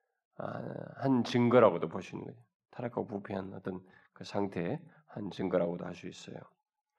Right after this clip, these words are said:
설사 성령으로 이렇게 새롭게 된, 뭐, 거듭난 사람이라 할지라도, 거듭난 이후에라도 복음의 교훈과 약속을 잘 잊음으로써, 어?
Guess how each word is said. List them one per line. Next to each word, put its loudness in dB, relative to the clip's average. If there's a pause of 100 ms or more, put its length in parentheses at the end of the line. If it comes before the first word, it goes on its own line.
(1200)
설사 6
성령으로 12
이렇게 2
새롭게 4
된, 8
뭐, 2
거듭난 10
사람이라 8
할지라도, 8
거듭난 12
이후에라도 10 (680)
복음의 10
교훈과 8
약속을 2
잘 2
잊음으로써, 8 (1160)
어? 2